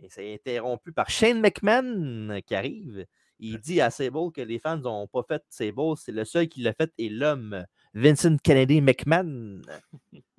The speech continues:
Speaker 1: Il est un génie parce qu'il a pris juste un, un joli visage puis l'a rendu en mégastar. Et Sable lui répond qu'elle est où ce qu'elle est aujourd'hui grâce à ses fans et ses efforts à elle. Et seul, et puis Shane,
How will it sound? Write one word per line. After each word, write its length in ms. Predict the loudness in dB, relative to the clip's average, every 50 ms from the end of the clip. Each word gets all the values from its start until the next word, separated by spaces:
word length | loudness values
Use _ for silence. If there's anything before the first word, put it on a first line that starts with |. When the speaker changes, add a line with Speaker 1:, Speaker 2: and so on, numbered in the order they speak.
| _ -20 _ _
Speaker 1:
Il 120 | _ -10 -10
est 140 | -8 -6 -6
un 120 | -6 -6
génie 200 | -6 -6 -8 -4
parce 200 | -4 -4 -4 -4
qu'il 200 | -6 _ 0 0
a 40 | 0 0
pris 160 | 0 4 6
juste 180 | 6 6 6 4 2
un, 320 | 0 0 0 -2 -4 -4 -4
un 160 | -4 -4 -4 -2
joli 260 | -2 0 0 0 -2
visage 480 | -2 0 2 2 2 4 2 0 -2 -6
puis 120 | _ -6
l'a 120 | -6 -4
rendu 380 | -2 -2 -2 -2 -4 -4 -6 -4
en 180 | -2 -2 0 0
mégastar. 640 | 0 0 2 2 2 2 0 -2 -2 -2 0 -2 -4 -8 -12 -16 -18 -18 -18 -20 -18 -20 -20 -20 _ _ _ _ _ _ _ _ _ _ _ _ _ _
Et 140 | -20 -18 -18
Sable 320 | -14 -12 -12 -8 -6 -6 -4
lui 140 | -4 -4
répond 280 | -4 -6 -6 -6 -8 -6
qu'elle 200 | -6 -8 -6 -6
est 280 | -6 -6 -6 -6 -6 -8
où 180 | -8 -8 -10 -10
ce 100 | -10 -8
qu'elle 180 | -6 -4 -4
est 100 | -4 -2
aujourd'hui 420 | -2 0 0 0 0 0 -2 -4 -2
grâce 380 | 0 4 4 4 4 4 -2 -8
à 160 | -8 -6 -6
ses 220 | -6 -8 -10 -10 -8
fans 380 | -4 -2 -2 -2 -4 -6 -10 -12 -14 -14
et 60 | -12
ses 180 | -8 -4 -2
efforts 320 | -2 2 4 4 4 4 4
à 60 | 2 0 0
elle. 440 | 0 -2 -2 -4 -8 -10 -12 -16 -18 _ _ _ _ _ _ _ _ -20
Et 240 | -18 -16 -16 -16 -18
seul, 300 | -14 -10 -8 -8 -6 -8 -10
et 180 | -14 -16 -18 _
puis 100 | _ -20
Shane, 580 | -20 -10 -6 -6 -4 -4 -6 -8 -8 -10 -10